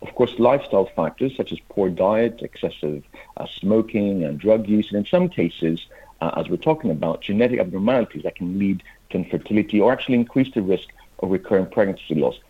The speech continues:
However, probably the most important is increasing age.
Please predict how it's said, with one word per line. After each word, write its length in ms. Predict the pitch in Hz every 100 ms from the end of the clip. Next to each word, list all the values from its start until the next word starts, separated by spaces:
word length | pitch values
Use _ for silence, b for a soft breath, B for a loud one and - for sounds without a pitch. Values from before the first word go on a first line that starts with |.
| _
However, 680 | - 107 135 135 82 110 - - _ _ - -
probably 340 | 165 151 120
the 80 | 110
most 240 | 101 -
important 600 | 95 90 - 113 - 80
is 120 | - 85
increasing 560 | 85 - 90 - 90 -
age. 420 | 98 - -